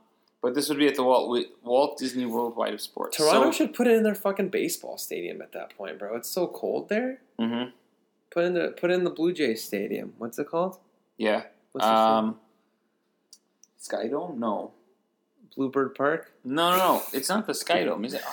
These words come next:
Speaker 1: Why would I not know this? I went to it.
Speaker 2: I, we've been there multiple
Speaker 1: It's not
Speaker 2: times.
Speaker 1: the Sky Dome, is it?
Speaker 2: We know this.
Speaker 1: What is the Toronto Blue Jays home stadium?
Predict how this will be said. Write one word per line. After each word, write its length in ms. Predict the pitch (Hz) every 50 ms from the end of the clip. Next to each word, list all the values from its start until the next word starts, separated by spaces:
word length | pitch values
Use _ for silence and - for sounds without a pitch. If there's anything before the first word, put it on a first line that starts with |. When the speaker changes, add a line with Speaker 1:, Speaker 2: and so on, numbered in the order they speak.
| - 120
Speaker 1:
Why 300 | 107 131 147 165 202 226
would 100 | 196 180
I 100 | 170 156 151
not 200 | 156 147 131 104
know 180 | 104 135 170 147
this? 200 | 92 76 - -
I 120 | - 120
went 280 | 120 123 143 180 208 208
to 100 | - -
it. 180 | - - - _ _ _ 202 - - - -
Speaker 2:
I, 200 | - - - -
we've 340 | - 131 127 143 143 143
been 140 | - 147 147
there 120 | 143 131 117
multiple 380 | 110 104 117 113 - - - - -
Speaker 1:
It's 160 | - - -
not 80 | 160 151
Speaker 2:
times. 100 | 147 -
Speaker 1:
the 60 | -
Sky 300 | - - - 147 165 156
Dome, 240 | - 50 50 - -
is 120 | - -
it? 160 | 170 170 - _ _ _ _ _ _ _ _ _ _ _ _ _ _ _ _ _ _ _ _ _ _ _ _ _ _ _ _ _ _ _ _ -
Speaker 2:
We 200 | 131 135 135 131
know 220 | 120 110 107 104
this. 500 | 101 101 95 104 - - - - - - _ _ _ _ _ _ _ _ _ _ _ _ _ _ _ _ _ _ _ _ _ -
Speaker 1:
What 280 | 113 120 139 156 - -
is 160 | 156 147 -
the 80 | 147
Toronto 440 | 135 - - 139 135 131 131 139 135
Blue 260 | 127 117 123 135 135
Jays 300 | 127 123 123 117 117 113
home 260 | - - 117 117 120 110
stadium? 480 | - - 120 107 101 - - - -